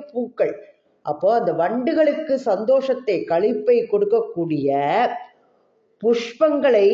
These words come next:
என்ன பண்ணிட்டு இருக்காளாம் அம்பாள்? அப்படியே அதை பானமா வச்சுட்டு இருக்கா. ஐந்து புஷ்பங்கள், தாமரை, செங்கழுநீர், செவ்வல்லி, செவ்வாம்பல், மாம்பூ.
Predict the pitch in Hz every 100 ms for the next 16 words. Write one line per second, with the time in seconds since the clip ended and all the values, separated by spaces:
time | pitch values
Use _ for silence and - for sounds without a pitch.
0 | 262 202 196 233 277 302 269 247 226 226
1 | 226 208 202 165 156 202 247 262 202 160
2 | 143 - _ _ _ _ _ - 160 220
3 | 247 294 311 262 180 175 190 240 277 294
4 | 285 226 220 214 202 151 143 - - _
5 | _ _ _ _ _ _ _ _ _ -
6 | - 180 240 277 269 247 - 226 - 302
7 | 269 226 131 - _ _ _ _ _ _
8 | _ _ _ _ - 196 196 220 220 208
9 | 214 254 254 - _ _ _ _ _ -
10 | 208 220 254 254 254 208 202 202 220 254
11 | - - _ _ - 202 208 220 262 196
12 | 170 170 220 254 - _ _ _ _ -
13 | 220 220 247 285 240 185 180 196 220 165
14 | 170 190 233 208 190